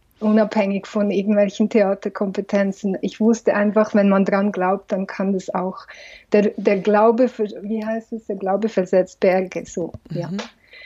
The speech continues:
Speaker 1: Ja, und dann hat das auch geklappt und ich habe das Stück, ähm, in Zürich aufgeführt, im Meyers Theater, das heißt jetzt heute anders. Das war, ähm, beim Albis Rieder Platz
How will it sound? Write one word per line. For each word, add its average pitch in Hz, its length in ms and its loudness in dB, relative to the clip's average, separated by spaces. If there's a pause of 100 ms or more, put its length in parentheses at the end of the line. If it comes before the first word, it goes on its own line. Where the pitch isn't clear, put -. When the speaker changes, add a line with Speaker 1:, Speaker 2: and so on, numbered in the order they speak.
(480)
Speaker 1:
Ja, 240 220 4
und 330 120 6
dann 247 200 6
hat 247 160 0
das 233 140 2
auch 208 160 -2
geklappt 240 640 -4
und 226 100 2
ich 214 160 -4
habe 220 160 0
das 226 180 -4
Stück, - 460 -4
ähm, 202 420 -2
in 196 220 -2
Zürich 247 640 2
aufgeführt, 294 600 2
im 254 240 6
Meyers 214 560 2
Theater, 269 440 0
das 233 200 -2
heißt 220 300 0
jetzt 196 220 -6
heute 202 340 0
anders. 220 520 -2 (420)
Das 202 260 -4
war, 196 300 2
ähm, 185 500 -6 (540)
beim 196 200 4
Albis 202 340 2
Rieder 233 320 6
Platz 233 480 0